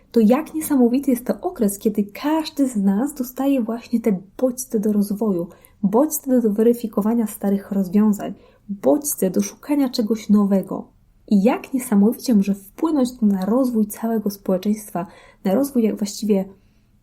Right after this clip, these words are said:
globalny, w momencie, kiedy każdy z nas wykorzystałby właśnie to jako taki bodziec do tego, żeby podnieść poziom swojej świadomości, swoich umiejętności i jakości swojego życia. Dlatego właśnie kryzys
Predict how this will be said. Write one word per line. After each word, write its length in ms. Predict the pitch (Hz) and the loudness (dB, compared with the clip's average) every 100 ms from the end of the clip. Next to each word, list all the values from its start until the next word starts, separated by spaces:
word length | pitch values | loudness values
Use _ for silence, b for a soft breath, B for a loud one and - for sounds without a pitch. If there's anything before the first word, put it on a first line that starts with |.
| _ _ - | _ _ -2
globalny, 760 | 208 214 185 254 214 180 190 - | 4 4 4 4 4 2 -2 -2
w 40 | 214 | 0
momencie, 360 | 214 254 262 | 2 0 -2
kiedy 260 | 247 214 190 | -4 -4 -4
każdy 460 | - - 392 247 | -6 -6 -6 -4
z 60 | 208 | -4
nas 320 | 185 190 233 | -4 -4 -4
wykorzystałby 720 | 220 214 233 226 247 247 208 196 | -6 -4 -2 -2 -2 -4 -2 -2
właśnie 440 | 202 214 - 220 | -2 -4 -4 -6
to 240 | 202 196 196 B B B - | -4 -4 -6 B B B -8
jako 180 | 208 202 | -6 -6
taki 320 | 202 202 - - _ - | -8 -12 -16 -18 _ -2
bodziec 380 | 208 208 196 196 | 0 2 0 -2
do 120 | - | -6
tego, 240 | 196 190 | -4 -2
żeby 180 | 190 175 | -4 -6
podnieść 500 | - 220 202 185 - | -6 -2 -2 -2 -6
poziom 320 | - 202 185 | -4 -2 -2
swojej 220 | 185 190 | -4 -8
świadomości, 720 | 185 - 175 185 190 190 - 180 | -8 -10 -6 -2 -2 -4 -8 -10
swoich 360 | - 190 190 | -4 -6 -2
umiejętności 640 | 190 190 - 190 - - 196 B B | -2 -2 0 -2 -2 -8 -8 B B
i 120 | - 240 | 2 4
jakości 500 | 214 - 190 - 202 | 2 -2 -10 -6 -6
swojego 440 | - 180 180 190 | -2 -4 0 0
życia. 340 | 190 185 - - _ _ _ _ _ _ _ _ _ _ - - | 0 -2 -8 -16 _ _ _ _ _ _ _ _ _ _ -16 -4
Dlatego 560 | 208 202 202 302 214 | 0 0 0 0 2
właśnie 560 | 202 190 - - 180 - - _ _ _ - | 2 -2 -6 -10 -8 -10 -16 _ _ _ -8
kryzys 640 | - 285 208 160 - - | 2 4 4 -2 -6 -14